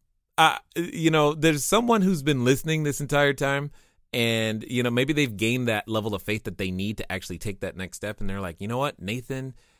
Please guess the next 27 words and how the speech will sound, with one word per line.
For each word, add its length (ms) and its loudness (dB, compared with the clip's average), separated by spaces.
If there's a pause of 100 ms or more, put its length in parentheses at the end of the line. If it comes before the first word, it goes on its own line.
(300)
this, 300 -6
this, 220 -10 (180)
I 120 -2
can 200 -4
do 180 -4
this. 320 -12
I 120 -4
can 400 -6
make 400 -6 (160)
my 280 -4
business 460 -6
happen." 380 -10
And 120 -6
they 140 0
now 420 0
are 60 -2
ready 300 -2
to 80 -8
take 320 -4
that 200 -6
leap. 220 -12
They 160 0
are 60 -2
standing, 580 -2
Nathan, 380 -2
in 100 -2
front 340 2